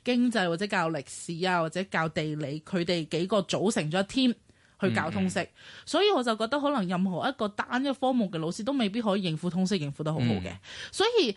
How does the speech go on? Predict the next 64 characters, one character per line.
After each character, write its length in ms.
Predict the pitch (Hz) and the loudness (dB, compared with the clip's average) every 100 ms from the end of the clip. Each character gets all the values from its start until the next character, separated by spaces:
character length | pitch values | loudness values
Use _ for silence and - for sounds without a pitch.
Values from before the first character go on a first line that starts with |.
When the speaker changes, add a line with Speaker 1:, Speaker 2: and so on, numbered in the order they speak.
| - | -4
Speaker 1:
我 140 | 214 220 | 0 2
倒 120 | 359 415 | 2 0
是 80 | 370 | 0
想 200 | 233 180 | 0 0
問 120 | 254 | 0
一 120 | 220 | 0
下 180 | 214 180 | 2 0
老 120 | 160 | 0
師， 140 | 151 208 | -2 -4
其 240 | 302 359 | -2 -2
實 60 | 403 | -2
面 140 | 392 | -2
對 100 | 330 311 | -2 0
這 120 | 359 | 0
樣 100 | 320 | 2
的 80 | 226 | 0
一 80 | 185 | 0
個 100 | 202 | -2
情 300 | 196 170 185 | -2 -6 -4
況 200 | 233 208 | 0 0
的 120 | 170 | 0
話， 200 | 185 165 - - | 0 -2 -4 -4
會 160 | 415 415 | 2 2
不 60 | |
會 100 | 415 | 4
有 120 | 277 | 2
很 200 | 277 233 151 | 2 -2 -2
多 140 | 214 | -2
的 80 | 226 | -2
時 180 | - 175 | -2 -6
候， 220 | 180 180 - - | -4 -4 -6 -2
大 160 | 294 | 0
家 100 | 294 | 2
會 120 | 294 277 | 0 0
把 160 | 139 | -4
中 320 | 147 262 285 277 | -6 -4 -2 0
文 160 | 175 | 0
的 80 | 170 | -2
一 40 | |
個 100 | 170 175 | -4 -4
能 220 | 160 160 | -4 -4
力， 100 | 175 | -2
還 140 | 220 | 0
有 80 | 196 | 0
通 320 | 180 262 285 | -2 -4 -2
識 220 | 311 - 165 | -2 -2 -4
的 100 | 175 | -2
一 40 | |
個 80 | 165 | -2
能 220 | 165 147 | -2 -4
力， 80 | 170 | -4
把 120 | 165 | -4
它 120 | 131 202 | -2 -4
混 340 | - 196 - | -2 -4 -4
淆 280 | - 123 143 | -8 -8 -6
在 160 | 160 131 | -4 -4
一 80 | |
起 240 | 104 - - | -6 -12 -14
了？ 120 | - - | -14 -4
Speaker 2:
嗱， 160 | 131 113 | 0 0
絕 160 | 143 | 0
對 100 | 139 | 2
會 380 | 135 120 113 110 | 0 0 2 2
嘅， 120 | 101 | 0